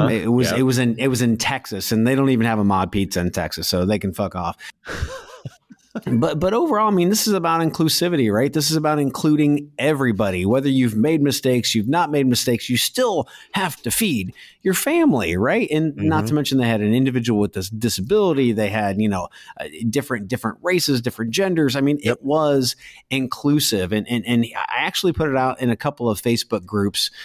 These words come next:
Speaker 2: I won't mention who actually wrote this, but I thought this was brilliant. Brands are figuring it out. One company, one brand,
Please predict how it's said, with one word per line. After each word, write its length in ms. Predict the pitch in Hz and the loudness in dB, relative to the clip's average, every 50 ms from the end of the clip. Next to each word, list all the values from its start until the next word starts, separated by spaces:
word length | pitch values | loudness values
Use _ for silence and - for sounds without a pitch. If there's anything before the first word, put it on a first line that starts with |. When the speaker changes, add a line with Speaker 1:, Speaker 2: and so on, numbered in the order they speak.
| - - - | -12 -4 -2
Speaker 2:
I 60 | 135 | 0
won't 160 | 165 175 160 | 0 0 0
mention 280 | 160 156 123 - 135 123 | 0 -2 -2 0 2 2
who 140 | 123 127 123 | 2 2 2
actually 320 | 123 120 - - 117 107 | 0 -2 -2 -2 0 2
wrote 220 | 110 113 113 113 - | 2 2 2 0 -2
this, 180 | 107 98 - | -4 -6 -4
but 120 | - 107 107 | -4 -2 0
I 120 | 110 110 | 0 0
thought 240 | - 117 113 110 - | 0 0 -2 0 -2
this 180 | 110 - - | -4 -4 -2
was 120 | 107 98 92 | -2 -4 -4
brilliant. 480 | - - 104 104 101 98 95 - 101 - | -2 -2 -2 0 0 0 0 -2 -4 -4
Brands 500 | 123 131 151 175 190 190 190 185 156 - | -2 -2 0 0 0 2 2 0 0 -2
are 140 | 117 117 113 | -4 -4 -4
figuring 540 | - 143 143 127 135 135 135 131 127 123 | -2 -2 -2 0 0 0 2 0 0 0
it 140 | - 117 101 | -2 -4 -4
out. 380 | 101 95 90 82 - - - - _ - - - _ _ | -2 -4 -6 -6 -8 -14 -18 -18 _ -20 -20 -20 _ _
One 240 | - 113 143 170 180 | -2 0 0 0 0
company, 500 | - 156 151 143 - 143 139 139 135 107 | -2 -2 -4 -2 -2 0 0 0 0 0
one 300 | 95 110 117 123 127 110 | 0 0 0 2 2 0
brand, 460 | - 104 104 101 98 101 101 98 - | 0 0 0 0 0 0 -2 -4 -4